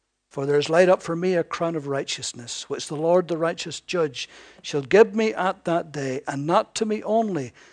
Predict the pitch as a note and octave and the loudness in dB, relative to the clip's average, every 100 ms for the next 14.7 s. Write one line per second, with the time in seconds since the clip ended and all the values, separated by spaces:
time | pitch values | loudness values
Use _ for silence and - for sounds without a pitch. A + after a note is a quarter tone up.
0 | _ - D3+ G3+ F#3 F3+ - - G3+ B3 | _ -10 -4 0 0 0 -4 2 8 8
1 | B3 G3 E3 D3+ C#3 C3 - B2+ C#3 D3 | 8 4 4 0 -2 -6 -12 -12 -6 -2
2 | D#3 C3+ C#3+ _ _ - C3+ A#2+ A2+ - | -2 -2 -10 _ _ -12 -10 -8 -6 -6
3 | - _ _ _ _ _ _ _ _ - | -10 _ _ _ _ _ _ _ _ -20
4 | - - - - G#2+ _ _ _ _ _ | -20 -20 -20 -20 -20 _ _ _ _ _
5 | _ _ _ _ - G2 G#2 G#2 - - | _ _ _ _ -20 -18 -18 -18 -18 -18
6 | - - - _ _ _ - E3+ G3 F3 | -16 -18 -20 _ _ _ -6 -6 -6 -10
7 | F3+ E3+ G3 - _ _ _ _ _ _ | -10 -8 -8 -12 _ _ _ _ _ _
8 | _ _ E3 D#3+ E3+ E3 D#3+ D3+ C#3 D3 | _ _ -8 -6 -2 0 0 -4 -6 -6
9 | C#3 A#2+ D#3+ G#3 G3 _ _ _ _ _ | -6 -6 -8 -8 -16 _ _ _ _ _
10 | _ _ _ _ _ _ _ _ _ _ | _ _ _ _ _ _ _ _ _ _
11 | _ _ _ _ - _ _ _ - - | _ _ _ _ -20 _ _ _ -20 -20
12 | - _ _ _ - - - _ _ _ | -20 _ _ _ -20 -20 -20 _ _ _
13 | _ - - G#3 G#3+ G3+ G#3+ G#3+ G#3+ F#3+ | _ -12 4 8 10 10 6 6 6 6
14 | F#3 E3+ - F3+ E3+ D#3+ E3 | 4 4 4 4 4 2 -4